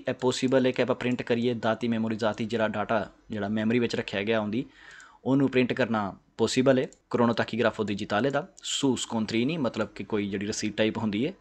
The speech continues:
ਜਿਵੇਂ ਫੋਟੋ ਤੁਹਾਨੂੰ ਦਿਖਾਇਆ ਸੀ ਇੱਕ ਵਾਰ ਫਿਰ ਤੋਂ ਤੁਹਾਨੂੰ ਦਿਖਾ ਦਿੰਦਾ, ਠੀਕ ਹੈ ਜੀ। ਕੁਛ ਇਸ ਤਰੀਕੇ ਨਾਲ ਡਾਟਾ ਪ੍ਰਿੰਟ ਕੀਤਾ ਜਾ ਸਕਦਾ, ਠੀਕ ਹੈ ਜੀ। ਸੋ ਵੱਧਦੇ ਹਾਂ ਅੱਗੇ।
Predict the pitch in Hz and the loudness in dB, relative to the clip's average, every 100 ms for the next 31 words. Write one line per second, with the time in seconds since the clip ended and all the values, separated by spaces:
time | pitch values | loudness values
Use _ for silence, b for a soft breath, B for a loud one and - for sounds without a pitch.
0 | _ - 107 107 110 113 117 110 110 113 | _ -4 -2 0 0 2 2 0 2 2
1 | 117 113 117 104 113 123 123 110 110 110 | 2 -2 -2 -2 -2 -2 -2 -2 -2 -2
2 | 131 175 _ _ _ _ _ - b b | -4 -6 _ _ _ _ _ -20 b b
3 | b b - 123 147 156 127 123 117 117 | b b -2 4 4 4 0 0 -2 -2
4 | 120 117 120 104 113 110 104 98 101 101 | 0 0 2 0 0 -2 -6 -6 -8 -4
5 | 101 95 92 87 - - - 139 160 160 | -2 -4 -6 -10 -12 -10 2 4 4 -2
6 | - - 110 107 107 127 131 135 - 101 | -6 -2 -2 -2 -4 -2 -4 -6 -14 -8
7 | 127 | -4